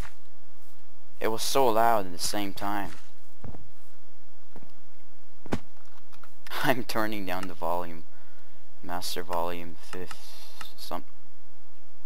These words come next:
I didn't mean to do that.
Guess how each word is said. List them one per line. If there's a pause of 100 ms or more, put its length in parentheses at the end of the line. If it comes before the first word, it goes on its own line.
(1500)
I
didn't
mean
to
do
that.